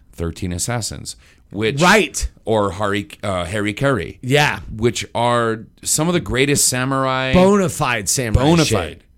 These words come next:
Speaker 2: That's
Speaker 1: Nothing
Speaker 2: what's
Speaker 1: fucked up
Speaker 2: up.
Speaker 1: about 'em. They're just bad ass.
Speaker 2: So he's not a
Speaker 1: Thirteen
Speaker 2: one-note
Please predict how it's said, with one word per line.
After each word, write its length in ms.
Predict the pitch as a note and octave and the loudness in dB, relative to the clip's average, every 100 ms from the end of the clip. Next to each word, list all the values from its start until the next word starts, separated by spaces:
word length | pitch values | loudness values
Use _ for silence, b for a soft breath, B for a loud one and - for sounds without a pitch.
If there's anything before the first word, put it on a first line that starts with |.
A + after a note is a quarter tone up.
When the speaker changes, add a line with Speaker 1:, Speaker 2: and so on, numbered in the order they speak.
| _ _ G2 | _ _ -6
Speaker 2:
That's 120 | B2+ | 0
Speaker 1:
Nothing 280 | E3 F3 F3 | 0 2 0
Speaker 2:
what's 100 | - | 2
Speaker 1:
fucked 180 | E3 D#3+ | 2 2
up 180 | D#3+ D#3+ | 2 2
Speaker 2:
up. 40 | |
Speaker 1:
about 180 | D3+ C#3+ | 2 -2
'em. 80 | A2 | -4
They're 180 | A2+ | -4
just 340 | G#2+ A#2 G#2 - _ _ _ _ - | -4 -4 -4 -6 _ _ _ _ -2
bad 540 | C3 B2+ C3 C3+ C#3 - _ _ _ - | 2 2 2 0 -4 -14 _ _ _ -8
ass. 360 | G#2+ F#2 D#2+ - | -6 -6 -6 -2
Speaker 2:
So 160 | G3 | 2
he's 200 | G#3+ G3 | 2 2
not 140 | G#3 G#3 | 2 4
a 40 | |
Speaker 1:
Thirteen 140 | F#3 D#3+ | 4 4
Speaker 2:
one-note 180 | E3 | 4